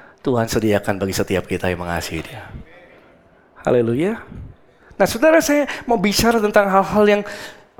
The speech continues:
iman, sesuatu yang supernatural, dan saya percaya setiap kita merindukannya. Amin. Kita rindu bahwa ini terjadi, ya, dalam kehidupan saudara dan saya. Ya. Dan dalam Alkitab,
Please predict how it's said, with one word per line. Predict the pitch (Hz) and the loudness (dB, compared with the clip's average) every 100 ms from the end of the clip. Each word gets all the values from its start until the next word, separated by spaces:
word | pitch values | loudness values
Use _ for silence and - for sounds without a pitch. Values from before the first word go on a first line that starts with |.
| - | 0
iman, | 208 160 98 - - | 2 2 -2 -4 -2
sesuatu | 185 - 185 208 | 0 2 2 4
yang | 202 185 | 2 2
supernatural, | - - 208 202 185 175 160 147 139 | -2 0 0 0 2 0 2 4 4
dan | 147 | 4
saya | 151 185 | 4 2
percaya | 175 - 185 196 | 0 2 2 2
setiap | 190 190 - | 2 0 2
kita | 190 214 | 2 2
merindukannya. | 202 190 175 160 - 120 107 101 | 2 2 2 0 2 2 2 -2
Amin. | 104 202 302 - - - - - - - - | 2 2 0 -6 -20 -20 -20 -20 -20 -8 -2
Kita | 202 220 202 | 2 2 4
rindu | 214 214 226 | 2 2 2
bahwa | 254 202 202 | 4 4 4
ini | 202 220 | 2 2
terjadi, | 214 175 190 196 226 202 - - - _ | 2 4 4 4 2 -2 -6 -20 -20 _
ya, | 170 208 | 2 4
dalam | 214 202 202 | 6 6 6
kehidupan | 196 196 208 208 | 4 0 2 2
saudara | 202 175 175 180 185 | 2 2 4 6 6
dan | 185 196 - - - - | 4 0 -6 -20 -20 -12
saya. | - 170 156 151 98 - - _ _ _ _ _ - - - - - - | 0 2 4 2 -2 -8 -20 _ _ _ _ _ -20 -20 -20 -20 -20 -8
Ya. | 160 175 220 - _ _ _ _ _ _ _ - - - _ _ _ _ _ _ _ _ _ _ _ _ _ _ _ _ _ _ - | -6 -6 -8 -20 _ _ _ _ _ _ _ -20 -20 -20 _ _ _ _ _ _ _ _ _ _ _ _ _ _ _ _ _ _ -2
Dan | 143 | 0
dalam | 151 185 254 254 | 4 6 6 4
Alkitab, | 226 226 226 226 220 - | 2 4 0 4 4 2